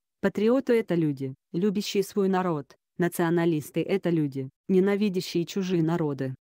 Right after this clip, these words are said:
Наши националисты из-за своей ненависти к русским, русскоязычным казахам и России в целом ввергают свой народ в мракобесие. Всё, что мы имеем сейчас, это наследие имперского С С С Р.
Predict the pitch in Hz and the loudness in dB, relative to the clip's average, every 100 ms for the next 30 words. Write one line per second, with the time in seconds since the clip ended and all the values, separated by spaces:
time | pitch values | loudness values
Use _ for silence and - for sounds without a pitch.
0 | _ - 196 185 175 185 170 - 170 170 | _ -4 0 0 0 0 0 0 0 2
1 | 170 160 147 - 165 160 160 160 165 156 | 2 0 -2 -4 -2 0 -2 -2 0 0
2 | 147 143 180 233 269 240 240 - 175 175 | 0 0 2 4 4 2 -2 -4 -4 -2
3 | 156 - 139 131 - - 170 170 - 165 | -4 -6 -8 -8 -10 -4 -2 -2 0 0
4 | 175 180 - 170 170 190 208 254 202 202 | 0 -2 -2 -2 0 0 0 0 0 2
5 | 202 214 - 254 202 - - 180 170 160 | 2 0 0 0 0 -4 0 2 2 0
6 | 170 160 165 151 151 - 170 170 180 202 | -2 -2 -2 -4 -6 -4 0 4 4 2
7 | 262 196 175 160 160 175 165 151 - 143 | 0 0 0 -2 -2 -2 0 -2 -4 -8
8 | 139 _ _ _ _ - - 185 151 - | -10 _ _ _ _ -8 0 0 0 -6
9 | _ - - 170 185 208 202 196 185 175 | _ -10 -4 -2 2 2 2 2 2 0
10 | - 190 - 143 139 - _ _ 208 208 | -4 -6 -4 -6 -6 -16 _ _ -4 0
11 | 165 156 - 175 156 160 160 160 156 - | 0 0 0 0 2 0 0 0 -4 -4
12 | 165 156 - 160 156 156 - 147 135 | -6 -4 -6 -6 -6 -6 -6 -6 -6